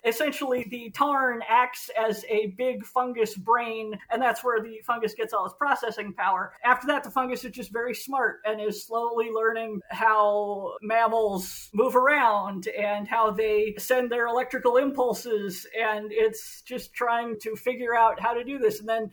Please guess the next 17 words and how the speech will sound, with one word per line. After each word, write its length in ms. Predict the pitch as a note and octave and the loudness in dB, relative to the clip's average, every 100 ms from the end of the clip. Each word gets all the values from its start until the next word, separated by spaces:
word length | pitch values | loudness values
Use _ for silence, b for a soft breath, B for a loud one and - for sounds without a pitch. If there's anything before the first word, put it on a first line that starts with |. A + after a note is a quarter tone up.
| - | 0
my 140 | B3 | 2
God, 340 | B3 C#4 G#3+ G3 | 4 4 2 2
they 140 | A#3 | -2
communicate 800 | - A#3+ C#4+ B3+ - B3 A#3 G3 | -2 -4 -4 -2 2 2 0 0
by 480 | A3 A3+ A3 G#3+ - - | 2 4 2 0 -4 -10
sort 260 | - C4 | -8 -4
of 140 | A3 - | -6 -6
controlled 720 | B3+ A3+ - C4 C4 G3+ - | -8 -6 0 2 2 -2 -4
coughing 520 | - B3+ B3+ B3+ A#3 | 2 4 4 2 0
of 180 | G#3+ G#3+ G3+ | -2 -4 0
air 500 | C4 C#4+ A3+ G3+ G3 - | 2 4 2 0 -4 -10
through 520 | A#3 B3 B3+ B3 A3 - | -12 -6 -6 -6 -8 -10
meat 340 | A3 D#4 E4 | 0 2 2
flaps. 500 | - B3 A3 G3 - | 0 0 2 0 -2
What 180 | A3+ B3 | -4 -2
the 80 | - | -2
hell? 680 | - F#3+ C#4 G3+ F3+ - | -2 0 4 2 2 -6